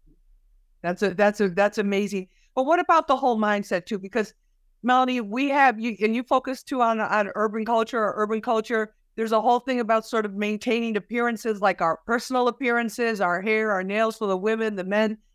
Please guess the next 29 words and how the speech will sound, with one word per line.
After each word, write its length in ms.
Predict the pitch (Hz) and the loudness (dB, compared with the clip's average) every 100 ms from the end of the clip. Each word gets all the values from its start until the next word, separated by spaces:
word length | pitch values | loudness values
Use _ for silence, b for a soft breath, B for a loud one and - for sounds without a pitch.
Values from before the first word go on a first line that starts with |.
| _ | _
the 80 | 185 | 0
haircuts, 460 | 220 220 240 226 - | 2 2 2 0 0
the 80 | |
clothes, 480 | 190 - 220 220 208 | -4 0 2 2 2
this, 200 | 185 - - | -4 -10 -4
you 80 | 214 | -2
know, 100 | 175 | 0
the, 140 | 180 _ _ _ _ | -4 _ _ _ _
the 120 | 214 | 2
whole, 240 | 214 226 190 | 4 0 2
the 140 | 208 | 2
whole 220 | 214 226 | 4 0
thing. 300 | 226 240 233 - _ - | 0 -2 -2 -6 _ -6
And 80 | 233 | -2
then 80 | 262 | 0
when 120 | 294 | 0
you 60 | 262 | 0
go 140 | 277 | -2
to 60 | 220 | 0
buy 240 | 196 233 | 0 0
something 360 | - 247 214 202 | 0 -2 0 0
now, 280 | 190 190 - | 2 0 0
after 240 | 220 233 | 0 0
they 160 | 233 220 | 0 2
ask 240 | 220 - | 2 -2
you 100 | 226 | -8
for 200 | 214 208 | -4 -4
a 80 | 185 | -4
tip 300 | - 240 | -2 0